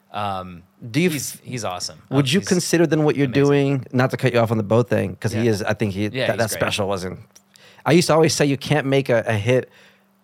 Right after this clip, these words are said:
Speaker 2: video special by yourself in a room the way you can make a hit album in a room, but he
Speaker 1: Yeah.
Speaker 2: kinda proved that wrong.
Speaker 1: He's just,
Speaker 2: <laughs>
Speaker 1: yeah.
Speaker 2: You know, 'cause I used to
Speaker 1: It
Speaker 2: be like,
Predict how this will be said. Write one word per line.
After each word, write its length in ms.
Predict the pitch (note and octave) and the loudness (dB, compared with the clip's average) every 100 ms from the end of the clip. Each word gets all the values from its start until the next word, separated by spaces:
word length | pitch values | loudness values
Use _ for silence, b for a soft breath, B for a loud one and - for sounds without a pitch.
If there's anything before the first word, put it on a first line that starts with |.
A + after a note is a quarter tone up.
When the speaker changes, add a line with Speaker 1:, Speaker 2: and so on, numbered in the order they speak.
| _ - | _ -8
Speaker 2:
video 360 | A2 C3 C3+ A#2+ | 0 2 4 0
special 640 | - A#2+ G#2 A#2 A2+ A2 | 0 -2 0 0 0 -2
by 160 | A2+ | -2
yourself 340 | A2+ A2 A#2+ A2 | -2 0 -2 -2
in 60 | |
a 40 | A2 | -4
room 220 | A#2 A#2 | -2 -2
the 60 | G#2 | -2
way 80 | A2+ | -4
you 60 | |
can 140 | G#2 G#2+ | -6 -10
make 160 | G#2+ | -8
a 20 | |
hit 160 | G#2+ A2 | -6 -4
album 340 | F#2+ G#2 B2 C3+ | -4 -4 -2 -2
in 60 | |
a 40 | C3+ | -2
room, 280 | D3+ F3 C#3 | 0 -2 -2
but 120 | A2+ | -4
he 60 | |
Speaker 1:
Yeah. 60 | G#2 | -2
Speaker 2:
kinda 120 | B2 A2 | -4 -2
proved 220 | C3+ A2+ | -2 0
that 140 | G2+ | -2
wrong. 300 | G2+ G#2 F2+ B2+ | -2 -4 -6 -12
Speaker 1:
He's 360 | C#3+ C3 - | -10 -8 -10
just, 240 | G#2+ - A2+ | -10 -10 0
Speaker 2:
<laughs> 20 | |
Speaker 1:
yeah. 240 | E3 B3 | 2 4
Speaker 2:
You 140 | G#3+ F#3+ | 4 4
know, 180 | E3+ G3 | 4 4
'cause 120 | F3 | 2
I 20 | |
used 200 | F3+ G#3+ | 4 2
to 60 | F3 | 4
Speaker 1:
It 20 | |
Speaker 2:
be 80 | G#3 | 4
like, 140 | G#3 | 2